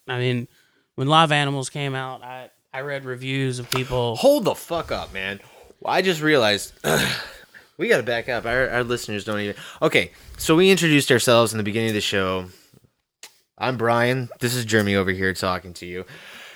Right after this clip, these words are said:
Speaker 2: Mister Jeremy is Jeremy Benson, director of, uh, Live Animals, a horror film. Uh, it was on Netflix. Is it still on Netflix?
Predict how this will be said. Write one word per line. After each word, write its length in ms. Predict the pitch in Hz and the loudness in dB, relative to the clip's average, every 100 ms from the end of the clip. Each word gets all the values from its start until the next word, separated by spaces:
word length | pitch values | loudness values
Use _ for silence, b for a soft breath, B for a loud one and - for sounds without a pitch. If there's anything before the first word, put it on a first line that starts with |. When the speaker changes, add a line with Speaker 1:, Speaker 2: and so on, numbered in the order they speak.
| B | B
Speaker 2:
Mister 320 | 160 226 202 | 4 4 2
Jeremy 480 | 131 131 190 135 127 | 2 2 2 2 2
is 260 | 120 117 110 | 2 0 -4
Jeremy 380 | 110 143 135 123 | 0 2 2 0
Benson, 600 | 110 127 - 110 120 117 | 0 -2 -2 -6 -8 -4
director 420 | 120 127 - 113 | 4 4 4 0
of, 320 | 104 98 95 - | 2 0 -4 -4
uh, 500 | 101 98 95 95 87 b b b _ - | -2 -2 -2 -4 -8 b b b _ -14
Live 380 | 101 104 110 110 | -6 -2 0 0
Animals, 480 | 101 101 98 107 110 | 0 -2 -2 -4 -6
a 60 | |
horror 200 | 98 107 | -2 0
film. 460 | 98 104 101 123 123 - | 0 -4 -6 -8 -16 -4
Uh, 420 | 101 101 98 98 | 0 4 4 2
it 80 | 110 | 4
was 260 | 147 233 175 | 6 4 2
on 120 | 117 | -4
Netflix. 240 | 120 - 123 | -6 -8 -10
Is 120 | 117 | -10
it 20 | |
still 160 | - 165 | -10 -8
on 100 | 160 | -6
Netflix? 640 | 165 - 180 - - - | -8 -6 -8 -8 -18 -20